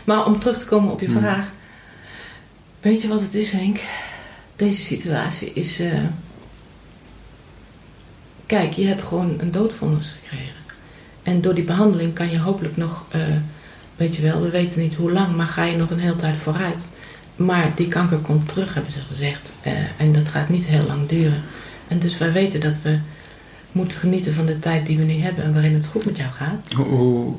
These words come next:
Speaker 2: hoe is, hoe is die onzekerheid voor jou? Qua
Speaker 1: Ik probeer daar niet aan te
Speaker 2: tijd?
Speaker 1: denken.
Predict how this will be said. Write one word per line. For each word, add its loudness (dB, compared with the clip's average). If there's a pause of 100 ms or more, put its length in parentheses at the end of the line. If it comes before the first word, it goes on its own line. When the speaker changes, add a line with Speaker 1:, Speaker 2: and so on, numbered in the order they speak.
Speaker 2:
hoe 2
is, -2
hoe 2
is 0
die 0
onzekerheid 2
voor -2
jou? 2 (380)
Qua 0 (260)
Speaker 1:
Ik 2
probeer 2
daar 2
niet -2
aan -2
te -6
Speaker 2:
tijd? -2
Speaker 1:
denken. -4